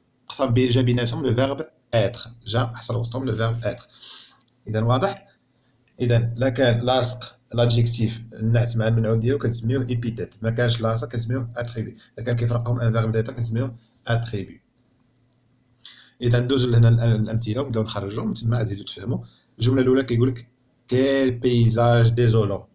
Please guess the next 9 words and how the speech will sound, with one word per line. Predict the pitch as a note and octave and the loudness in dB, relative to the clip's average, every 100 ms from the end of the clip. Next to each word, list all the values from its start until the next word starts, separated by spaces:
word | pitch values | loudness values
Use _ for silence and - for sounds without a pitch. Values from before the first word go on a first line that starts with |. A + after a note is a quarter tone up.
| _ _ _ _ | _ _ _ _
يا | A2 B2 B2+ | -2 0 0
له | B2 A#2 A2+ | 2 2 4
من | A#2+ A2 G#2+ | 4 2 2
منظر، | A#2 A2+ G#2 G2+ G#2+ A#2 A#2 _ _ _ _ _ _ - | 2 2 2 -4 -4 -6 -6 _ _ _ _ _ _ -6
آه، | G#2+ | -4
محزن | A2+ B2+ - - F2 _ - | -2 -4 -6 -12 -14 _ -16
ولا | G2+ | -10
مؤسف. | A2 A#2+ A#2 G2 - - _ _ _ _ _ _ _ - | -6 -6 -6 -14 -18 -20 _ _ _ _ _ _ _ -20
كتلاحظوا | - A2 G#2+ G#2+ A2 | -12 -4 -4 -2 -6